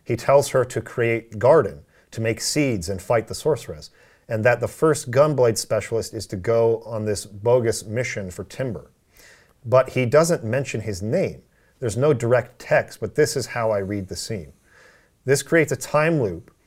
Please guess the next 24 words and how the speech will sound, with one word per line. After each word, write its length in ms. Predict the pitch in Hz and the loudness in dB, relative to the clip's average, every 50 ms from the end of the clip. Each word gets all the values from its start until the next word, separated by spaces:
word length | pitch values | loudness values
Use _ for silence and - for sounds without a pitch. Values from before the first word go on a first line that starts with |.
| _ _ _ _ _ _ _ | _ _ _ _ _ _ _
and 380 | - 127 117 120 120 117 113 104 | -2 0 2 2 2 0 -2 -4
the 160 | 104 117 107 | -6 -6 -8
first 360 | - - - 190 196 185 - | -2 2 2 2 2 2 0
events 400 | - 147 110 120 120 117 107 - | -2 -2 0 2 0 0 -2 -4
of 100 | - 120 | -6 -4
the 120 | 104 110 101 | -4 -4 -2
game 400 | 101 113 110 110 107 107 107 104 - | 0 0 0 0 -2 -4 -6 -10 -10
come 240 | - - 107 107 104 | -8 -8 -8 -8 -8
after 320 | - 110 107 107 - - 101 | -8 -10 -10 -8 -8 -8 -6
the 120 | 87 92 | -6 -6
last. 520 | 85 87 98 98 82 - - - - - _ _ _ _ _ _ _ _ _ _ _ _ _ | -4 -4 -6 -6 -8 -12 -18 -20 -20 -20 _ _ _ _ _ _ _ _ _ _ _ _ _
The, 280 | - 104 120 117 110 117 | -4 -2 0 0 0 0
all 300 | 117 123 127 143 151 156 | 2 6 8 8 10 8
these 300 | 143 127 135 135 131 120 110 | 6 4 2 2 0 0 -2
decisions 600 | 110 117 117 104 - - 151 127 120 123 120 107 | -4 -6 -4 -2 0 2 2 2 0 -2 -2 -4
were 200 | 98 104 113 107 | -2 -2 0 0
made 340 | 104 104 110 117 120 120 113 | 0 -2 -2 -2 0 -2 -2
again. 600 | - 98 98 87 113 117 120 110 98 85 76 71 69 _ _ _ _ _ _ _ _ _ _ _ _ _ _ _ _ _ _ _ _ _ _ _ _ _ _ _ _ _ _ _ _ - | -4 -6 -8 -4 -2 -2 -2 -2 -4 -6 -10 -14 -20 _ _ _ _ _ _ _ _ _ _ _ _ _ _ _ _ _ _ _ _ _ _ _ _ _ _ _ _ _ _ _ _ -8
The, 180 | 113 113 113 | -6 -6 -2
all 280 | - 120 127 131 139 135 | 2 4 6 6 6 4
these 280 | 123 131 127 120 107 | 2 -2 -2 -2 -4
decisions 480 | - 110 104 - 127 113 - 117 107 95 | -6 -6 -6 -6 -6 -6 -6 -6 -6 -4
were 100 | 104 101 | -6 -6
made, 240 | 101 98 98 95 | -4 -6 -8 -8